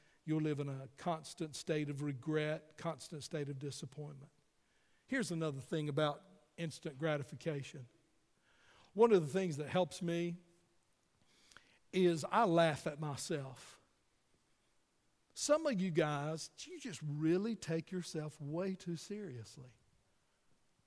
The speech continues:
You take yourself way too seriously. Laugh at yourself. Laugh at yourself.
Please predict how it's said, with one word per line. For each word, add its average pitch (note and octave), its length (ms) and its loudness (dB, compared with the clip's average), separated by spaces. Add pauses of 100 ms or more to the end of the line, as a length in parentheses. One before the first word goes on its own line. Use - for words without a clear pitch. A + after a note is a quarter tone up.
(400)
You F#3 80 -8
take G#3 240 -6
yourself F#3 380 -6
way G3 240 -2
too A3+ 180 -8
seriously. G#3 420 -8
Laugh C#4 560 -4
at A3+ 140 -8
yourself. D#3+ 800 -8 (960)
Laugh C#4+ 280 -4
at G#3 120 -8
yourself. D3 580 -4